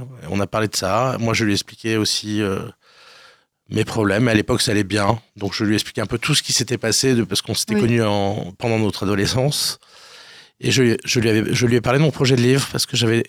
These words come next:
Speaker 1: essayé de l'écrire moi-même avec, euh, deux amis. Mais les, les deux amis qui ont voulu l'écrire avec moi ont fait, ont fait deux burn-out, donc elles se sont arrêtées.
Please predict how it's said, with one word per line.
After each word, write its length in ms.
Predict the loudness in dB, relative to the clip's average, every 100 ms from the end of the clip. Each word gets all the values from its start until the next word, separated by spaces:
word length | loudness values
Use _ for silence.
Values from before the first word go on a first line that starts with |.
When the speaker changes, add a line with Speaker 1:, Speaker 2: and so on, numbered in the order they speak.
| -2
Speaker 1:
essayé 240 | 0 2
de 60 | 2
l'écrire 300 | 2 0 0
moi-même 420 | 2 2 2 2
avec, 380 | 2 0 -2 -2
euh, 100 | -2
deux 200 | 0 2
amis. 240 | 2 2 -2 _ _ _
Mais 340 | -2 0 2
les, 360 | 0 0 0 0
les 140 | 0
deux 160 | 2 2
amis 160 | 2 0
qui 100 | 0
ont 80 |
voulu 220 | 0 2 0
l'écrire 240 | 0 -4
avec 380 | -4 -4 -6 -2
moi 100 | 0
ont 80 | 0
fait, 220 | 0 -2 -2
ont 80 | -4
fait 160 | -2
deux 120 | 0
burn-out, 540 | 2 2 2 2 0 -6 -10
donc 100 | -8
elles 80 | -4
se 80 | -2
sont 160 | -2
arrêtées. 360 | -2 -2 -4